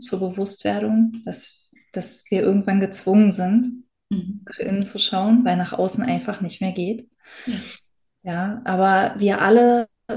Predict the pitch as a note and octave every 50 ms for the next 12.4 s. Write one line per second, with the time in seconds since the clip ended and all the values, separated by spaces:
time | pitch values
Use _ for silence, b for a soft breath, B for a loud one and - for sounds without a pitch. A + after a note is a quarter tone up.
0 | A3+ - A3 G3+ G3 G3+ A3+ A3+ - B3+ B3 A#3 A3+ G#3+ G#3+ A3+ - - - -
1 | - G3 G#3 G#3 G3+ G3+ G3 - - F#3 F#3 F#3 - - G#3+ G#3 G3+ - - -
2 | - A3 G#3 G3+ F3+ F#3 F#3+ - - - A3 G#3+ G#3+ - F#3+ G3 F#3+ F#3+ - -
3 | G3 F#3 G3 F#3+ - - F#3+ G3 - - F3+ F3+ F#3+ G#3 G#3 F3+ F3 E3+ E3+ F3+
4 | - _ b b b b b b b b b b b - G3 G#3 G#3 G#3 G3+ F#3
5 | F#3+ G3+ G3 G3+ - - - F#3+ F3+ - - - - - G#3+ F#3 G#3+ D4 C#4+ -
6 | - F#3 E3+ F3+ F3 - - - A3 G3 G3 - - - F3+ F3+ G3+ A#3 B3+ B3
7 | B3 B3+ B3 - - - - - F#3 F#3 - G#3+ G3 - - - F#3+ F#3 F#3 F#3+
8 | F#3+ F#3 F3+ F3+ F3 F3 - - - - - - - A#3 B3+ D4 C#4 - A3 G3
9 | F3+ F3+ E3+ E3 E3 D#3+ - E3 D#3+ D#3+ E3 E3+ F#3 - b b b b b b
10 | b b _ - - - G#3+ A#3 B3+ B3+ B3 B3 - G3+ G#3 G#3+ A#3+ B3 B3 -
11 | - F#3 F3+ F3+ F3 F3 F3 - - - _ - - F#3 F#3 F3+ F3+ F3+ F3+ F3+
12 | F3 F3 F3 F3 F#3+ G3 G#3 A3+